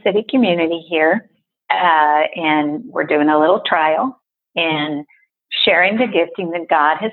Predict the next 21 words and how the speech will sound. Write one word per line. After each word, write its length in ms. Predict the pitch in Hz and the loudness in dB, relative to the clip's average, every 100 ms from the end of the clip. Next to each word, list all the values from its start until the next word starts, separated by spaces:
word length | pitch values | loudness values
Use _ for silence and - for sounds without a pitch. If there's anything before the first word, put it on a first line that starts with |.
| - | -6
called 300 | - 165 165 | -4 -2 -2
us 80 | 156 - - | -4 -6 -8
to. 340 | 165 151 196 294 - | -2 0 0 -2 -2
Teresa's 580 | 156 156 - 156 156 156 - | -2 -2 0 -2 -2 -8 -2
gifting 580 | 160 160 190 226 277 - _ _ _ - | -2 0 2 2 2 -4 _ _ _ -2
in 600 | 170 156 156 147 147 151 - _ | 0 4 4 4 2 -2 -8 _
helping 340 | - 156 156 156 | -2 0 0 0
launch 360 | 151 160 202 - | 2 2 0 -4
podcast 520 | - 170 160 - 165 151 - | 0 0 0 -2 -2 0 0
shows, 460 | 151 151 165 285 320 - - | 2 2 0 -4 -6 -14 -6
in 400 | 170 156 156 147 - - - _ | -2 0 2 0 -4 -16 -20 _
helping 680 | - 175 185 180 160 151 147 _ _ _ _ - | -2 0 0 -4 -2 -4 -6 _ _ _ _ 0
pull 300 | 190 185 180 - | 4 4 0 -4
together 560 | 170 147 170 165 156 | -4 0 2 4 2
all 340 | - 180 208 214 | 2 2 2 2
the 120 | 185 - | -2 -2
technical 760 | - - 170 - - 170 170 - | -8 -8 -14 -6 -2 2 2 0
and 200 | 165 151 - | -4 -6 -2
all 260 | 170 175 190 | 2 4 2
the 120 | 190 | -2
details 800 | 180 165 165 - 170 156 156 | -2 -4 -6 -2 2 4 2